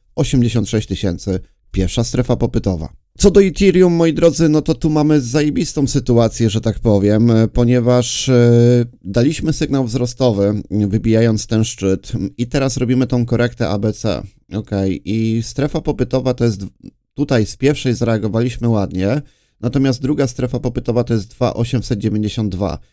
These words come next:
i prawdopodobnie ten spadek jeszcze nastąpi, jeden, okej. Fajnie by było, gdyby nie nastąpił,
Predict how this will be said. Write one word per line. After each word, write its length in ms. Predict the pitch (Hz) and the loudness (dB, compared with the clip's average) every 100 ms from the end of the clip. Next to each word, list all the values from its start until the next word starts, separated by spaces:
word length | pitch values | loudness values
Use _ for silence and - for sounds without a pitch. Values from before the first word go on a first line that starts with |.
| _ _ | _ _
i 80 | 120 | -6
prawdopodobnie 800 | 120 147 143 131 127 135 135 123 | 0 0 0 -4 0 0 0 0
ten 180 | 127 120 | 0 -2
spadek 460 | - 123 120 120 | -2 -2 0 0
jeszcze 400 | 117 120 - 123 | 2 0 0 -2
nastąpi, 760 | 117 117 - 127 107 95 95 95 | -2 -4 -2 0 0 -2 -4 -2
jeden, 480 | 98 87 95 120 120 | -2 -2 -2 -2 -4
okej. 440 | 98 - 95 120 123 - _ | -8 -4 0 0 -4 -12 _
Fajnie 280 | - 127 127 | -2 2 2
by 80 | 123 | 2
było, 180 | 123 120 | 2 2
gdyby 260 | 131 143 | 2 2
nie 120 | 151 | 2
nastąpił, 640 | 131 95 104 95 110 127 | 2 0 -4 -2 0 0